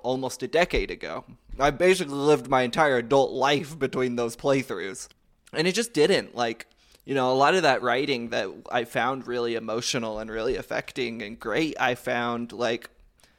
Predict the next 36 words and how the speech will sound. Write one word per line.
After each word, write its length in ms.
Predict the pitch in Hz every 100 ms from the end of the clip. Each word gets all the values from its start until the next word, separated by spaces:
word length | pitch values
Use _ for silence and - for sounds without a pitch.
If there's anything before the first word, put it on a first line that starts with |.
| _ _ -
kind 220 | 180 254
of 100 | 262
the 120 | 147
opposite 640 | 123 190 156 123 117 87
in 80 | 123
a 80 | 123
lot 220 | 117 107
of 80 | 104
cases. 460 | 139 104 - 107 117
Like, 180 | 117
I, 300 | 123 123 85
Joel's 360 | 131 143 147 160
character 460 | - 156 156 - 120
didn't 280 | 120 113 117
land 340 | 127 139 139
for 180 | - 107
me. 340 | 98 98 - _ _ _ -
I, 280 | 127 117 -
I, 160 | 120 -
I 180 | 131 143
like 320 | 131 143 160 -
the 180 | 170
idea 480 | 135 131 - 135 143
of 480 | 135 95 104 131 120
Joel's 360 | - 123 101 - -
arc 360 | 123 - - -
a 80 | 110
lot, 440 | 101 107 107 - - _ _
you 120 | 117
know, 160 | 85 87
conceptually. 920 | - 117 - 98 - 135 120 131 143 - _ _ _ _ -
But, 160 | 127
like, 280 | 120 117 110 - _ _
in 160 | 135 127
actual 420 | 120 - 135 110
execution, 960 | 113 - - - 175 - 139 120 120